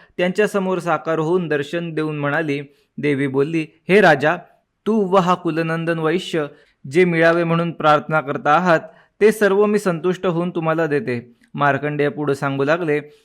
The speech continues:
"तेव्हा पुढच्या जन्मात अखंड टिकणारे असे राज्य मिळावे, तसेच या जन्मात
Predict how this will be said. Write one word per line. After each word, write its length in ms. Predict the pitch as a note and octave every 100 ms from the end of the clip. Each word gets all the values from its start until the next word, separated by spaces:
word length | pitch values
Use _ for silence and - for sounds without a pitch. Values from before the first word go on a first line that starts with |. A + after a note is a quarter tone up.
| _ F3
"तेव्हा 220 | F3+ A3+
पुढच्या 360 | F#3+ F#3 F#3+
जन्मात 340 | F3 F3 F3+ F3
अखंड 360 | E3 D#3+ F#3+ F#3
टिकणारे 440 | E3+ - E3+ E3+
असे 240 | E3 E3 D#3+
राज्य 300 | D3 C3+ D3+
मिळावे, 480 | D3 E3 E3 C3+ B2 - _ F#3
तसेच 360 | F#3+ A#3 A3+
या 160 | G3+ G3
जन्मात 340 | F#3+ G3 F#3+